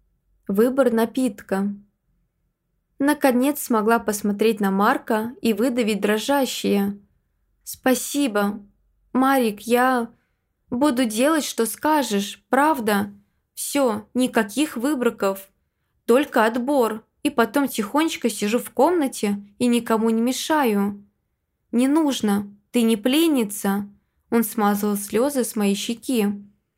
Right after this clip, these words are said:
"Прости меня, сам дурак, не надо было орать на тебя, разозлился. Ты важна мне, вот я и... Давай больше не будем ругаться. Если меня заносит,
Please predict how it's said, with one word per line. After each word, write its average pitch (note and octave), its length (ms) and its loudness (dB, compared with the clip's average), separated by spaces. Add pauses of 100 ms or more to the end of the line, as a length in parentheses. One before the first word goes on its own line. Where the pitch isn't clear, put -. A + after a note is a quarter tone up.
(380)
"Прости A#3+ 540 0
меня, G3+ 480 -2 (220)
сам B3+ 480 0
дурак, G#3+ 520 0 (280)
не A#3+ 100 2
надо C4 320 2
было G#3+ 300 2
орать C#4+ 260 0
на A3 140 -2
тебя, G3+ 480 -2 (280)
разозлился. B3 1200 0 (680)
Ты D4 200 2
важна B3+ 540 2
мне, G3+ 480 0 (240)
вот E4 280 0
я C4 340 2
и... A#3 500 -2 (1040)
Давай B3 360 2
больше B3+ 340 -2
не G#3+ 100 0
будем G3+ 300 0
ругаться. A3 760 0 (480)
Если C4+ 340 -2
меня B3 280 2
заносит, A3 760 0